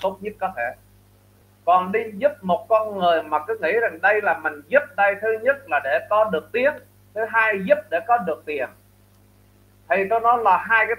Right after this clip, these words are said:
tư tưởng mà tiếng với tiền đó là thật sự cái kết quả nó cũng chẳng có, có tốt đẹp gì đâu. Nguyên cả một nhóm mà trời ai cũng tham lam ích kỷ, ai cũng có những cái mưu đồ riêng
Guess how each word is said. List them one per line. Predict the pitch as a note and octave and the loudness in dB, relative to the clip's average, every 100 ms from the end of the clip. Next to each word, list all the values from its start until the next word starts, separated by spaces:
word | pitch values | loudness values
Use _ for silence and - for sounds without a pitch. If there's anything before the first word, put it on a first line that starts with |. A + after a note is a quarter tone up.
| - | 0
tư | A#3+ A3+ G#3+ | 0 0 -2
tưởng | F3+ B3 | -4 -2
mà | G#3+ - | -6 -4
tiếng | A#3 C#4+ D4 | -4 -4 -2
với | B3+ B3+ | -4 -2
tiền | F3 E3+ E3 | -2 -2 -2
đó | F#3 A#3 | 0 2
là | G3 F3 | 0 -2
thật | F#3 - | -6 -8
sự | D3+ E3+ | -8 -8
cái | G3 | -6
kết | - - | -6 -4
quả | E3+ E3 G#3 | -2 -2 -2
nó | |
cũng | D#3+ D#3 | -4 -10
chẳng | F#3 F3+ A3 - | -8 -8 -8 -4
có, | A3 A#3+ A#3+ A#3 - - - _ _ _ | 0 2 0 -4 -8 -20 -20 _ _ _
có | G3+ - | -6 -2
tốt | C4 - | -4 -2
đẹp | D#3 - | -6 -6
gì | C#3+ | -4
đâu. | F3 E3 _ _ _ _ _ _ _ _ _ _ - - - _ _ _ _ _ _ _ _ _ _ _ _ _ _ _ _ _ _ _ _ _ _ | -4 -4 _ _ _ _ _ _ _ _ _ _ -16 -16 -20 _ _ _ _ _ _ _ _ _ _ _ _ _ _ _ _ _ _ _ _ _ _
Nguyên | D#3+ A#3 A3+ A3 | 2 4 4 2
cả | F3 G3+ | 0 0
một | D#3+ - | -2 -6
nhóm | D#3+ G#3+ B3+ | -4 -4 -4
mà | A#3 - | -10 -4
trời | C#3 C3 A#2 | -4 -4 -6
ai | E3 F#3+ F#3 | -4 -4 -6
cũng | D3+ F#3+ - | -10 -12 -4
tham | F#3+ F#3+ F#3 | -4 -2 -4
lam | F#3 F#3 | -4 -4
ích | - - D#3+ | -10 -10 -6
kỷ, | D#3+ G#3+ | -6 -6
ai | - F#3 F#3 | -6 -4 -6
cũng | B2 - | -10 -4
có | F#3+ A3+ | -2 -2
những | D3 A#2+ | -6 -14
cái | F#3 | -10
mưu | F#3 F#3+ F#3 | -6 -4 -4
đồ | D3+ B2 A#2 | -6 -6 -6
riêng | D#3+ F#3+ | -4 -6